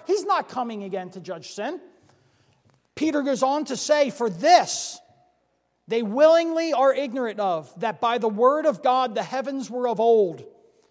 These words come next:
and the earth standing out of the water and in the water, that whereby the world that then was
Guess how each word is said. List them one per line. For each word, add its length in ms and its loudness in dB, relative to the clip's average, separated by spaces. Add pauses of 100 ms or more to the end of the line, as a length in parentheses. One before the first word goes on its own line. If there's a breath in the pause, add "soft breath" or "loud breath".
(140)
and 120 -4
the 140 -8
earth 240 2
standing 540 -4
out 200 -2
of 120 -4
the 60 -2
water 360 2
and 240 -4
in 200 -6
the 60 2
water, 460 0 (540)
that 180 -12
whereby 460 4
the 80 4
world 480 4
that 260 -2
then 380 -2
was 680 0